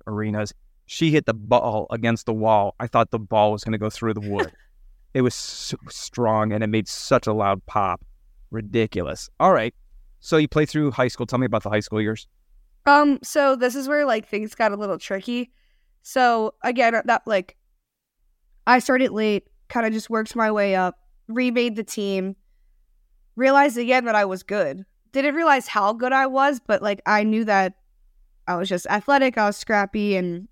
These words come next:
Speaker 2: I needed to work on a lot of fundamentals. Um, so when it came to high school, I made my varsity team freshman year. Um, so I think I, like, barely made it, but I made it.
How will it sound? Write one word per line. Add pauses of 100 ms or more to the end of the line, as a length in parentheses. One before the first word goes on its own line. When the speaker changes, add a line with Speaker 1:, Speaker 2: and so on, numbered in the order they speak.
(140)
Speaker 2:
I
needed
to
work
on
a
lot
of
fundamentals. (720)
Um,
so
when
it
came
to
high
school, (1120)
I (1000)
made
my
varsity
team (240)
freshman
year. (600)
Um,
so (840)
I
think
I,
like,
barely
made
it,
but
I
made
it.